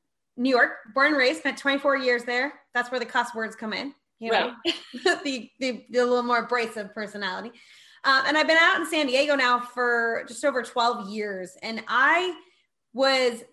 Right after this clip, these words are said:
Speaker 1: three weeks into my physical therapy career when I was hit by a car. I was T-boned by a car while riding my bike. And I suffered a spinal cord injury, a brain injury, a brain stem injury, and what I like to call all the other back injuries. So when people come to me and they're like, "Oh, my back hurts. Oh, I have a herniated
Speaker 2: Yeah.
Speaker 1: disc," I'm like, "That's so cute."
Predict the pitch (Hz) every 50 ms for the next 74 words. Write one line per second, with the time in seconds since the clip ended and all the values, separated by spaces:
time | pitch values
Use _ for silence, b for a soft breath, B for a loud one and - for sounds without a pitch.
0 | _ - 294 320 370 392 359 339 330 330 311 320 - - - 262 269 262 240 254
1 | 269 247 226 214 214 - 240 233 247 233 254 - 233 220 220 220 220 214 202 196
2 | - - 190 180 180 165 170 - 208 220 220 _ - 208 202 214 220 - - 208
3 | 208 214 214 220 208 202 - - - _ _ - 226 220 - 208 202 190 - 208
4 | 175 170 - 208 - - - 202 220 - - - 302 233 247 226 208 196 190 175
5 | 170 - - 156 160 180 196 185 190 190 190 196 190 185 190 185 185 175 - 175
6 | 175 185 - - - _ _ 202 208 202 196 202 - 214 208 214 220 208 202 196
7 | 185 196 196 - 226 220 220 214 214 220 214 208 208 202 208 202 190 - 196 196
8 | 196 196 190 190 180 185 190 190 185 185 190 185 190 185 180 - 185 185 185 185
9 | 185 180 180 180 175 175 175 175 b b b b b b b - 208 208 220 254
10 | 277 294 311 302 277 269 277 262 269 254 226 - 220 226 226 226 220 214 214 202
11 | 196 190 190 - 190 185 170 175 165 - - - - 214 208 208 233 240 208 220
12 | - 226 214 214 208 - 208 196 185 196 202 202 208 202 - 269 285 277 277 277
13 | 262 277 269 269 - 285 277 254 240 233 233 - - 269 262 254 254 254 254 269
14 | 269 269 269 262 262 262 226 262 262 247 220 226 - 233 240 240 240 240 311 311
15 | 302 - - 339 311 - - 339 339 339 320 269 - -